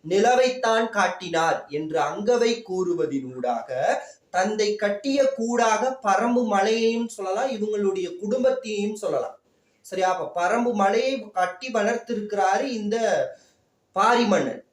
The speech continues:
சரியா? அப்ப இவங்க அம்மாவும் இறந்து போயிடுறாங்க சின்ன வயதுல. அம்மாவின் முகம் நினைவில்லையா, அவர் நிலவை தான் காட்டியிருக்கிறாரு, அந்த பரம்பு மலையில் இருக்கின்ற நிலவை காட்டியிருக்கிறார். அது மட்டும் இல்லாமல் சங்கவையின் கூற்றாக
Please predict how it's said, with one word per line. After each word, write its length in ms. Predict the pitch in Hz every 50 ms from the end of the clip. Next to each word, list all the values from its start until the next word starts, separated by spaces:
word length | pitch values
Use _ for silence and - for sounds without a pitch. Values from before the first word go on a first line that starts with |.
| _ -
சரியா? 340 | - - 165 165 170 165 170 165
அப்ப 220 | 170 170 165 151 135
இவங்க 260 | 143 147 170 175 180
அம்மாவும் 500 | 165 175 208 240 254 277 277 285 285 269
இறந்து 280 | 254 226 226 233 240 240
போயிடுறாங்க 460 | - 214 202 196 185 180 175 170 165 165
சின்ன 240 | 165 175 170 185 185
வயதுல. 340 | 175 175 175 175 175 220 269 269
அம்மாவின் 520 | 220 196 208 226 247 254 247 240 240 220 208
முகம் 300 | 202 196 196 254 262 247
நினைவில்லையா, 640 | 214 214 220 247 254 247 240 208 190 165 143 131 - - -
அவர் 200 | - 151 151 147 143
நிலவை 360 | 165 190 214 254 262 269 254
தான் 220 | 240 233 240 262 254
காட்டியிருக்கிறாரு, 760 | - 214 214 214 214 214 202 - - - 165 151 139 127 127
அந்த 180 | 127 131 135 -
பரம்பு 340 | - 170 170 190 196 202 202
மலையில் 380 | 196 185 175 175 175 170 165 165
இருக்கின்ற 440 | 165 165 165 - - 175 165 165 170 214 285 330 330 - - _ _ _ _
நிலவை 420 | 170 185 214 233 254 254 233 220 240 -
காட்டியிருக்கிறார். 760 | - 254 233 - - 220 202 202 - - - 131 117 - - - -
அது 200 | 151 180 254 277
மட்டும் 360 | 285 320 320 311 302 302 269
இல்லாமல் 500 | 254 226 208 202 185 165 156 151 135 139 139 - - _ _ _ - -
சங்கவையின் 800 | - 202 190 202 233 247 269 302 302 285 285 277 294 302 311 311
கூற்றாக 640 | - 233 240 220 - - - 226 196 180 180 175 180